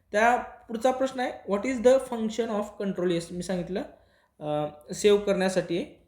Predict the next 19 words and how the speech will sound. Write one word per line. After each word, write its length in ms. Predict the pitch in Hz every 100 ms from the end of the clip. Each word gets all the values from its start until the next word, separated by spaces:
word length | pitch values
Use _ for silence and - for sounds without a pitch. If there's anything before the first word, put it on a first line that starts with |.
| -
याचा 280 | 160 185 247 -
वापर 280 | 180 175 156
होतो. 460 | 139 - 190 - _ _ _ _
कंट्रोल 380 | 208 226 254 254
पी, 540 | 254 254 254 262 - _ _ _ _ _ _ _ _ _ _ _ _ _ _ -
कंट्रोल 300 | 190 214 254
पीचा 300 | 240 240 233
वापर 220 | 233 233
काय 220 | 233 226
होतो, 560 | 208 208 208 226 - _ _ _ _ _
तर 140 | 208 262 - - _ _ _ _ _ _ _ _
तुमचं 200 | 196 190
प्रिंट 320 | 247 247 240 226
काढण्यासाठी 560 | 196 175 180 160 294 370 - _ _ -
होतो. 380 | 135 - - _ _ -
What 160 | 185 220
does 420 | 220 262 - 226
control 320 | 220 220 240 240
P 60 | -